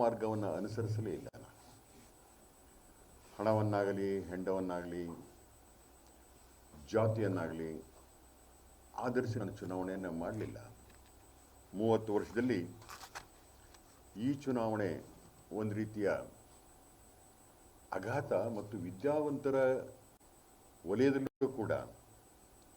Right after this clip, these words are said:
ಈ ಹಂತದ ಜಾರುವಿಕೆ ಕಂಡಿಲ್ಲ ಮತ್ತು ನಾನು ನಿರೀಕ್ಷೆಯನ್ನು ಕೂಡ ಮಾಡಿರಲಿಲ್ಲ.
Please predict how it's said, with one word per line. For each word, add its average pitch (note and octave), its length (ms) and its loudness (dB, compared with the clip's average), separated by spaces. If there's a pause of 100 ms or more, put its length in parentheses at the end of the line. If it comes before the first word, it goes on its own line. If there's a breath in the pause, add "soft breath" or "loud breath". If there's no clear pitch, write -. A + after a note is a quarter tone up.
(2750)
ಈ C#3+ 180 -2 (180)
ಹಂತದ C3 300 4 (240)
ಜಾರುವಿಕೆ C3 540 6 (2250)
ಕಂಡಿಲ್ಲ B2+ 300 4
ಮತ್ತು F#2 140 -2
ನಾನು E2 140 -2
ನಿರೀಕ್ಷೆಯನ್ನು G#2 500 -2
ಕೂಡ G2+ 100 0 (120)
ಮಾಡಿರಲಿಲ್ಲ. - 460 -6